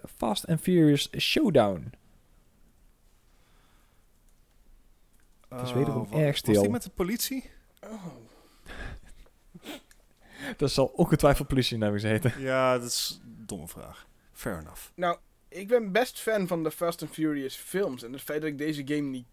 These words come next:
Speaker 3: ken,
Speaker 1: Mhm.
Speaker 3: wil vast heel veel betekenen.
Speaker 2: Het,
Speaker 1: Oké.
Speaker 2: het is ook al wel gewoon acht jaar geleden.
Speaker 1: Ja, het is best wel een oude
Speaker 3: Ja, dat
Speaker 2: Maar
Speaker 3: is
Speaker 2: toen waren de
Speaker 3: waar.
Speaker 2: films er al wel, want, volgens mij. Want die films waren er
Speaker 1: Hm.
Speaker 2: al sinds vroeger.
Speaker 3: Ja, die, die, die, die zijn, die, die, die, die zijn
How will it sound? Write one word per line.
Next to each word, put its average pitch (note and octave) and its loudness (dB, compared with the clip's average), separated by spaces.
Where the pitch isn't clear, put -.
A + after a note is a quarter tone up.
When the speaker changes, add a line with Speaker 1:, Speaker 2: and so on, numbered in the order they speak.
Speaker 3:
ken, C#3+ -2
Speaker 1:
Mhm. A#2+ -4
Speaker 3:
wil C3 0
vast C3+ -10
heel A#2 -10
veel A#2 -10
betekenen. G#2+ -14
Speaker 2:
Het, - -4
Speaker 1:
Oké. G#2 -2
Speaker 2:
het A#2 -6
is A#2+ -2
ook D3 0
al D#3+ 0
wel D3+ 0
gewoon C3+ 0
acht - -2
jaar A#2 2
geleden. D#2+ -10
Speaker 1:
Ja, B2 0
het F2+ -8
is F#2+ -8
best F#2+ 0
wel G#2 0
een G#2 -2
oude G2+ -2
Speaker 3:
Ja, - -4
dat G2+ -6
Speaker 2:
Maar C3 0
Speaker 3:
is - -10
Speaker 2:
toen C#3 -4
waren E3 4
de G3 -2
Speaker 3:
waar. F3+ 0
Speaker 2:
films B2 -4
er - -8
al F#2 -4
wel, E2+ -8
want, F#2+ -12
volgens - -16
mij. F2 -12
Want G2 -14
die - -18
films C3 -10
waren C3+ -4
er A#2+ -6
Speaker 1:
Hm. A#2 2
Speaker 2:
al A2+ -4
sinds - -8
vroeger. - -6
Speaker 3:
Ja, B2+ -2
die, C3+ -8
die, C#3 -6
die, D3 -2
die D3+ -2
zijn, D3+ 4
die, D#3 -4
die, E3 -10
die, D#3+ -10
die D#3+ -10
zijn E3 -4